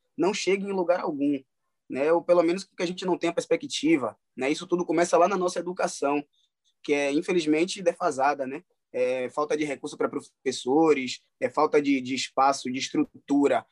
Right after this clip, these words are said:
pra um aluno, é, enfim, até mesmo no,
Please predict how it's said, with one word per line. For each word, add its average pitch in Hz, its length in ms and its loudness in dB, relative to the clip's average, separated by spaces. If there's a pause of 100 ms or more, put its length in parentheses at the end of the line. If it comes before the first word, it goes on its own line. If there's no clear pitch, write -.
(120)
pra 143 100 -2
um 147 40 4
aluno, 139 760 0 (140)
é, 127 240 -4
enfim, 143 520 2 (300)
até 127 320 2
mesmo 175 400 4
no, 160 240 -4